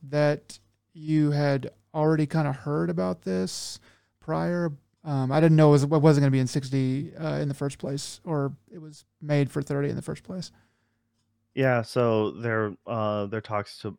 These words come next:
Speaker 2: they're already in talks about, um, trying to optimize, uh, for the performance mode, and they'll be, uh, trying to target sixty in the future. But, yeah, it's unfortunate. Uh, there's a couple games that have been this way recently where,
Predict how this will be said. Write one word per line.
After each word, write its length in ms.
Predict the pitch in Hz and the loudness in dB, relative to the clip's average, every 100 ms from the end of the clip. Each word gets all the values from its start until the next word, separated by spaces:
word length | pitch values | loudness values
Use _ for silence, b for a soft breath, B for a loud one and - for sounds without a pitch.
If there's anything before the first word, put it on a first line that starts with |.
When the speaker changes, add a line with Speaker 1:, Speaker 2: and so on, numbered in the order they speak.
| - | -6
Speaker 2:
they're 200 | 110 107 | -2 0
already 340 | 107 104 101 76 | 0 -2 -6 -10
in 120 | 104 | -12
talks 300 | 95 87 - | -8 -8 -6
about, 300 | 87 80 - | -4 -4 -4
um, 360 | 87 87 80 82 | -6 -4 -6 -10
trying 200 | - 95 | -8 -6
to 60 | 69 | -6
optimize, 640 | 78 92 82 80 80 - b b _ - | -8 -8 -6 -6 -8 -12 b b _ -6
uh, 180 | 82 | -6
for 120 | 82 95 | -4 -8
the 60 | |
performance 480 | - 92 92 85 - | -10 -6 -6 -6 -4
mode, 300 | 85 82 78 | -2 -2 -4
and 460 | 92 90 85 82 78 98 | -6 -4 -4 -6 -8 -8
they'll 160 | 90 | -8
be, 340 | 82 85 85 82 b b _ - | -4 -4 -4 -8 b b _ -6
uh, 320 | 82 78 71 - _ | -4 -4 -6 -12 _
trying 220 | - 101 | -10 -6
to 100 | 82 | -6
target 240 | 95 82 78 | -4 -6 -6
sixty 480 | 90 - 87 85 - | -12 -6 -4 -4 -4
in 120 | 85 | -8
the 80 | 80 | -6
future. 400 | 87 82 82 80 | -6 -6 -8 -6
But, 200 | 80 78 _ _ 101 | -4 -6 _ _ -10
yeah, 220 | 107 113 | -2 -2
it's 140 | 101 | -2
unfortunate. 420 | 110 123 113 - 117 | -2 -2 -2 -2 -2
Uh, 240 | 107 98 - | -2 -2 -4
there's 200 | 117 117 | -2 -2
a 40 | 110 | -2
couple 220 | 131 117 | -4 -2
games 240 | 98 92 | -4 -2
that 60 | 90 | -2
have 120 | 85 | -4
been 180 | 87 87 | -4 -4
this 180 | 82 - | -6 -4
way 240 | 85 85 87 | -4 -4 -6
recently 440 | 101 90 82 78 85 | -10 -8 -8 -8 -6
where, 300 | 85 78 | -4 -4